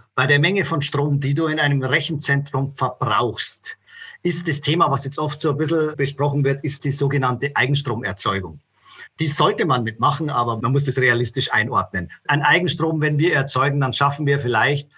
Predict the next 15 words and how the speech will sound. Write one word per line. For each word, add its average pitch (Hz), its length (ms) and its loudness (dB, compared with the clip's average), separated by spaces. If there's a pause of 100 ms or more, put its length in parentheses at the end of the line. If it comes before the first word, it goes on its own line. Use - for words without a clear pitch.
(140)
wenn 95 140 -4
wir 107 80 -2
zum 95 160 -6
Beispiel 104 300 -2
das 104 160 -6
ganze 127 520 0
Gebäude 117 480 -2
mit 117 220 -4
Fassaden 131 680 -2
P 110 220 -6
V, - 340 0
also 107 240 -4
Photovoltaikanlagen, 101 960 -2
Fassaden 107 380 -2
verkleiden, 101 500 -2